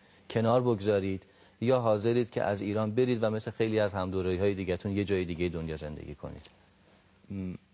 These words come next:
Speaker 2: من روزی که آمدم شرکت تناوب رو ایجاد کردم، م، هیچی نداشتم. یعنی از، اه،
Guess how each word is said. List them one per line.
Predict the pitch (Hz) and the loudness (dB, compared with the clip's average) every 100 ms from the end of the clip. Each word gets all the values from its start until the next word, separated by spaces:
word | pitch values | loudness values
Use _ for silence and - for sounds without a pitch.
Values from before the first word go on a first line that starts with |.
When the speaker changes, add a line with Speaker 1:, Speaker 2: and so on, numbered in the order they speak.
| _ - | _ -20
Speaker 2:
من | - 104 110 135 147 143 117 117 | -10 -2 0 2 0 -2 -4 -4
روزی | 113 135 135 | 2 2 2
که | 143 135 | 0 0
آمدم | 110 107 101 117 120 | 0 2 2 2 0
شرکت | - 101 95 113 110 | -2 -2 0 0 0
تناوب | - 98 95 92 92 | -4 -2 0 2 0
رو | 92 90 | 0 -2
ایجاد | 98 104 101 101 | -2 2 2 0
کردم، | - 98 92 104 110 120 - - - - - _ - | -2 -2 2 2 2 -2 -10 -20 -20 -20 -20 _ -8
م، | 101 - 92 90 - - - - | -8 -6 -6 -6 -8 -12 -16 -2
هیچی | 151 - 147 | -2 2 2
نداشتم. | 135 120 98 90 - 78 - _ _ _ _ 95 | 2 2 2 0 -2 -6 -8 _ _ _ _ -2
یعنی | 90 107 | 0 0
از، | 107 101 90 95 | 0 0 -2 0
اه، | 92 90 90 | 2 4 2